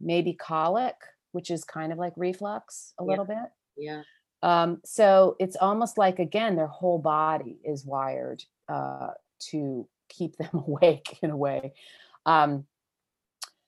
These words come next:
Speaker 1: so, so yeah, so these kids just have a thinner barrier between their inner and outer world, I think, which immediately means, I mean, you know, when an adult says, "Oh, I'm a light sleeper,"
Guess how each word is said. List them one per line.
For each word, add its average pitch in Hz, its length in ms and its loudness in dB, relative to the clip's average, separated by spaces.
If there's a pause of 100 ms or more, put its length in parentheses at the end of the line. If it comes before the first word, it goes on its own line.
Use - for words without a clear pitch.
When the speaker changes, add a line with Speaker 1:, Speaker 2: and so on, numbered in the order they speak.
(220)
Speaker 1:
so, 190 460 8
so - 200 2
yeah, 214 240 8
so 208 160 2
these 226 260 0
kids 226 320 -2
just 208 320 0
have 220 180 -4
a 175 80 2
thinner 190 540 2
barrier 156 600 2
between 160 360 -2
their 151 200 -2
inner 151 260 -2
and 139 220 -4
outer 139 320 -2
world, 143 500 0
I 139 80 -4
think, 127 380 -10
which - 280 -4 (120)
immediately 170 920 2
means, 127 760 -10 (300)
I 240 40 -2
mean, 254 100 2
you 285 100 4
know, 277 120 2
when 254 160 2
an 233 120 2
adult 226 440 4
says, 170 300 2
"Oh, 175 120 10
I'm 160 160 6
a 160 60 2
light 151 280 4
sleeper," 135 640 -2